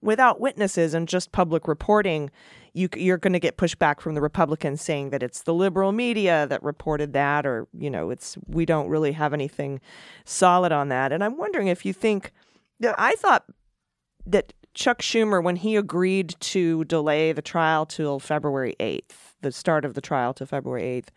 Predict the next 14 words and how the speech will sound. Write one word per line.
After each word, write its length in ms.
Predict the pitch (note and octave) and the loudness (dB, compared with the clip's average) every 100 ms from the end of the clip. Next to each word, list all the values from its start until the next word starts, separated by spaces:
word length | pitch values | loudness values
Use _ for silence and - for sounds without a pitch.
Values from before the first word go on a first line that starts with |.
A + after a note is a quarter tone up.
| - - - - - - _ _ | -20 -20 -20 -20 -20 -20 _ _
uh, 80 | D#3+ | 0
which 160 | E3 F3 | 2 2
I 60 | |
think 160 | F3 D#3+ | 0 0
it's 120 | D#3 | -2
February 380 | - D3+ C#3 C3+ | 0 0 0 -4
ninth 420 | C3+ C3+ C#3 - | -2 -4 -4 -6
now, 360 | D#3 C3+ B2+ C#3+ - _ - | -6 -2 -4 -6 -12 _ 2
um, 460 | D#3+ D3+ D3 C3 - _ _ _ _ _ _ _ _ - - | 4 4 0 -6 -16 _ _ _ _ _ _ _ _ -8 -2
I 100 | G#3+ | 2
thought 280 | B3 C4 | 4 4
maybe 360 | B3+ B3 A#3+ A3+ | 2 0 0 -4
he 240 | - - A3+ | -8 -4 2
was 280 | A3 F3 | 2 0